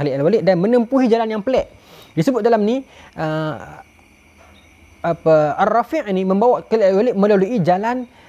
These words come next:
uh, As-Sawamah, As-Samawah, sorry, hingga sampai ke Al-Quraiqir. Lalu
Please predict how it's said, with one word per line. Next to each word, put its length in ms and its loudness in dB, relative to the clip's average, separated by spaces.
uh, 140 0
As-Sawamah, 840 0
As-Samawah, 560 0
sorry, 240 -4
hingga 320 2
sampai 400 -2
ke 80 -4
Al-Quraiqir. 800 2
Lalu 200 2